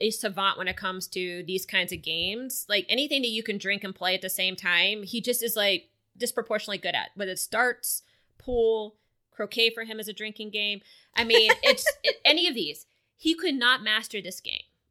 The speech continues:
Speaker 1: at all. So that says something about it. But I killed it. Like, I was, like,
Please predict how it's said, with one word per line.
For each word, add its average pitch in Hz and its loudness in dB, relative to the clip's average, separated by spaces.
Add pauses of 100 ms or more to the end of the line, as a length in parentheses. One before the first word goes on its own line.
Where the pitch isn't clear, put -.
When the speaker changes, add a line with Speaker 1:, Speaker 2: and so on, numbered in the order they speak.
(120)
Speaker 1:
at 220 2
all. - -6 (240)
So - -2
that 359 8
says 466 2
something 294 -2
about - -4
it. - -12 (300)
But - 0
I 302 8
killed 240 -4
it. - -16
Like, 202 -4
I 247 4
was, 277 -4
like, 220 2